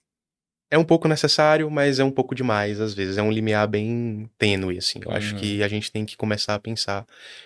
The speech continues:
Speaker 1: em metodologias mesmo de ensino novas, formas de aprender, formas de manter o residente mais, é,
Speaker 2: Motivado,
Speaker 1: instigado,
Speaker 2: né?
Speaker 1: mais motivado,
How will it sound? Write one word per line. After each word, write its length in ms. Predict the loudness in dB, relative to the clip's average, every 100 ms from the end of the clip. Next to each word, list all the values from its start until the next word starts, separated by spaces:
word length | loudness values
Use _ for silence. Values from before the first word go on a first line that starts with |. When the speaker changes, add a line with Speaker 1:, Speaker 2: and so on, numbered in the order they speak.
| -20 _ _
Speaker 1:
em 240 | -2 0
metodologias 720 | -2 0 0 0 0 0 0 -2
mesmo 280 | -4 -6
de 100 | -8
ensino 320 | -8 -6 -6 -2
novas, 580 | 2 2 0 -4 -6
formas 460 | -8 -2 0 0 0
de 80 | -2
aprender, 540 | 0 -2 -2 -2 -4
formas 320 | -4 -6 -4
de 60 | -2
manter 280 | -4 -4 -2
o 60 |
residente 440 | -2 -2 -6 -8 -8
mais, 440 | -8 -8 -8 -10 _ _ -20 -20 -20 _
é, 480 | -10 -8 -8 -10 -14 _ -10
Speaker 2:
Motivado, 100 | -6
Speaker 1:
instigado, 760 | -4 -2 -2 0 2 0 -2
Speaker 2:
né? 60 | -4
Speaker 1:
mais 140 | -4
motivado, 920 | -6 -8 -8 -6 0 2 0 -2 -12